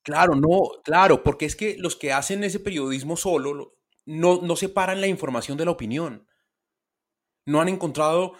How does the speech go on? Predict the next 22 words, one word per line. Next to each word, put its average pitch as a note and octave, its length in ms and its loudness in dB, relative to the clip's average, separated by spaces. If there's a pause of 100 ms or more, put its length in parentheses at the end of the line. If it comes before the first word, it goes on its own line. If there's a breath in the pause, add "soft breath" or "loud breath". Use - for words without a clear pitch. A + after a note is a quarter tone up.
(220 loud breath)
no, D#3+ 200 -6
no, C3 200 -6
no D#3 380 0
identifican F#3+ 640 -4
la E3 80 -2
línea E3+ 340 -4
donde E3+ 200 -2
separa C#3+ 300 -2
el F3+ 180 -4
"yo D#3 160 4
opino, F#3+ 420 0
a F#3 40 -4
mí F3 100 -8
me F#3+ 140 -6
parece D#3 340 -4
y D#3 40 -12
yo F3+ 140 -10
creo" F3+ 260 -4
con E3+ 160 -6
el A#2 100 -6
"yo C3+ 120 0
descubrí, D#3 720 -2